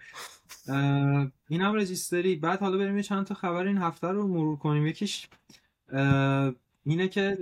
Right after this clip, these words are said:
لا-، این شرکت برو رو نمی‌دونم چند نفر می‌شناسن، ولی خب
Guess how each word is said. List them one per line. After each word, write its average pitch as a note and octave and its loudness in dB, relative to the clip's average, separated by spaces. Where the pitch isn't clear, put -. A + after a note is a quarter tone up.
لا-، C#3 0
این D#3+ 0
شرکت E3 -2
برو D3 2
رو F3+ 2
نمی‌دونم C#3+ -2
چند A#2+ -4
نفر A#2+ -4
می‌شناسن، A#2+ -6
ولی C#3 0
خب C#3+ -4